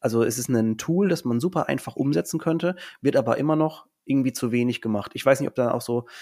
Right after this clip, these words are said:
vielleicht Sachen wie, äh, jetzt gerade bei Frauen das mit Körperideal und so weiter noch irgendwie mit reinkommt, dass man sagt, hey, aber wenn ich jetzt im Maximalkrafttraining mache, vielleicht sehe ich dann halt zu, zu krass aus oder wie auch immer.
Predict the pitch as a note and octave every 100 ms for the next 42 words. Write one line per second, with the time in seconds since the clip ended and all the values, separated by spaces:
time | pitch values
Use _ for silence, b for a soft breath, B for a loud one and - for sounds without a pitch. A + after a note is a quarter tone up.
0 | B B B B B - C3 C#3 - D3
1 | D3 B2+ B2+ B2+ - A#2+ A#2 A#2+ - B2
2 | C3 B2 A2+ - A#2+ A2+ - B2 C3+ A#2+
3 | - - B2 - D3+ D3+ - B2 A#2 B2
4 | B2 B2 A2+ B2+ B2+ A#2+ - C3 B2 A#2+
5 | A#2+ B2 C3+ C3+ B2+ - A2+ A2+ A2 C3+
6 | C#3 A#2+ A2+ A2 A#2+ A2+ - A2 - A2+
7 | A#2 D3 B2 - B2 B2 B2 A#2 G#2+ B2+
8 | A2 A2 A2 - - A#2+ - C3 - A2+
9 | - D3 D#3 D3 A#2+ B2 A2+ D3 D#3 G#3